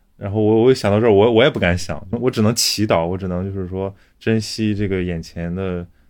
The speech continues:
日子，然后努力的去，就顺从他们的心愿做一点什么。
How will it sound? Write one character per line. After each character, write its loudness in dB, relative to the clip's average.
日 0
子， -16
然 -10
后 -10
努 -8
力 0
的 -2
去， -6
就 -8
顺 0
从 -4
他 -6
们 -4
的 -4
心 -8
愿 -4
做 -2
一 -4
点 -8
什 -20
么。 -20